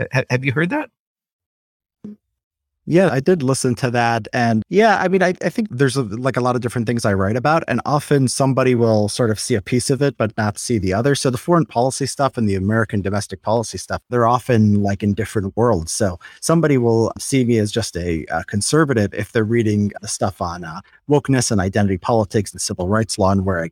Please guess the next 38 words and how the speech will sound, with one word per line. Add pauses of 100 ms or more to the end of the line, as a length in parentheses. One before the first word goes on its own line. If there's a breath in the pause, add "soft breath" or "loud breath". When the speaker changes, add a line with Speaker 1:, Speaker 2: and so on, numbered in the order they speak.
(120)
Speaker 2:
where
it
came
from. (160 loud breath)
And
somebody
who's
only
come
across
my
foreign
policy
writing (220 loud breath)
is
not
gonna
call
me
a
conservative. (220 loud breath)
So
th-,
those
people
had,
you
know,
had
found
a,
a
very
specific,
uh, (160)
set
of (140)
essays